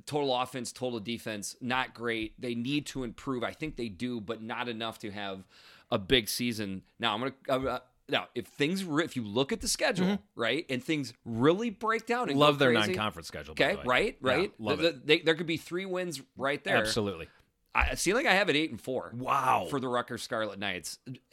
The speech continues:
Speaker 1: 'cause you have to assume they are rolling. They're, then they, they pull off an upset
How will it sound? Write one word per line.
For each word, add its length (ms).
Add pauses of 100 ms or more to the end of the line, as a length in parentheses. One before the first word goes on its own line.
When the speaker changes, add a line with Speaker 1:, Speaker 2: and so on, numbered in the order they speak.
Speaker 1:
'cause 200
you 160
have 300
to 120
assume 500 (380)
they 220
are 160
rolling. 540
They're, 180
then 220
they, 140
they 200
pull 260
off 220
an 80
upset 440